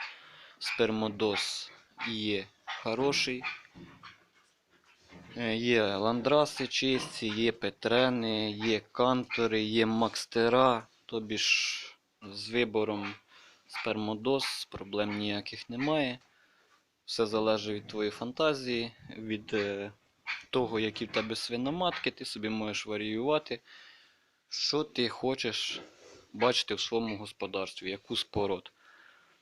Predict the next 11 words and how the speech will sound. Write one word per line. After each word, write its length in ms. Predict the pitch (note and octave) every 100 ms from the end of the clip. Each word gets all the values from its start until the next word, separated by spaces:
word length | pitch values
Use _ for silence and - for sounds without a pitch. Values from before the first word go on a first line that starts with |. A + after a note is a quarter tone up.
| _ _ - - -
Е, 540 | A#2 A2+ A2+ A2+ A2 A2 _ _ _ _ _ _ _ _ _ -
ця 140 | B2+
свиноматка 640 | B2 B2 A#2 A2+ A2 - A2
в 20 |
мене 220 | G#2+ A2+
Петрен, 500 | A#2 B2+ - D#3 D#3 - _ -
Ефка. 420 | B2 B2 - A2 - _ _ _ _ _ _ _ _ _ _ _ - - - - -
Ця 160 | -
свиноматка 680 | B2+ A#2 G#2+ G#2+ A2 A2+ -
в 20 |
мене 320 | G#2 G#2 G#2